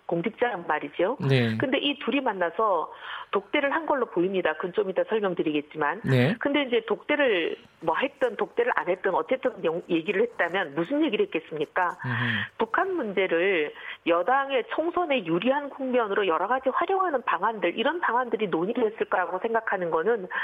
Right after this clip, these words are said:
Speaker 1: 합리적인 의심이죠.
Speaker 2: 음흠.
Speaker 1: 그런 의심 드는 상황에서는 이게 진실을 따져봐야죠.
Speaker 2: 어, 지금 뭐 조금 있다가 아니라 지금 제가 여쭤볼게요. 그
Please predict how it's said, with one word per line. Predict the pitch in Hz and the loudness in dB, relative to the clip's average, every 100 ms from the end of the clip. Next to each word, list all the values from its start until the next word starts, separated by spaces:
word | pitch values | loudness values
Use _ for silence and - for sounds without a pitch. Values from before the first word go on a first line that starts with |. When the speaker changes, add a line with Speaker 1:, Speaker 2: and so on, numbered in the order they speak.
| - - | -2 -2
Speaker 1:
합리적인 | 339 392 370 262 233 | 2 2 2 2 2
의심이죠. | 220 185 - 262 208 - 165 160 143 | 0 0 -2 0 0 0 0 0 0
Speaker 2:
음흠. | 139 127 127 113 | 2 2 0 0
Speaker 1:
그런 | 285 320 202 | 0 0 0
의심 | - 285 - | -2 -6 -6
드는 | 185 190 | -4 -2
상황에서는 | 233 226 202 175 180 - | 0 2 2 0 0 0
이게 | 170 185 | -2 -2
진실을 | - 190 208 180 | -4 -4 -2 0
따져봐야죠. | - 269 254 - 143 143 - - - - - - - - | 0 -2 -2 -2 -2 -2 -2 -4 -6 -18 -20 -20 -12 0
Speaker 2:
어, | 143 143 | 2 4
지금 | - 208 233 185 | 4 6 6 6
뭐 | 190 202 - - | 8 8 6 0
조금 | - 262 | 0 4
있다가 | 240 226 | 8 10
아니라 | 220 240 | 10 8
지금 | - 214 226 208 160 - | 6 8 8 6 2 2
제가 | 190 185 | 6 8
여쭤볼게요. | 165 196 151 180 180 131 | 8 8 6 8 8 10
그 | 196 180 | 12 12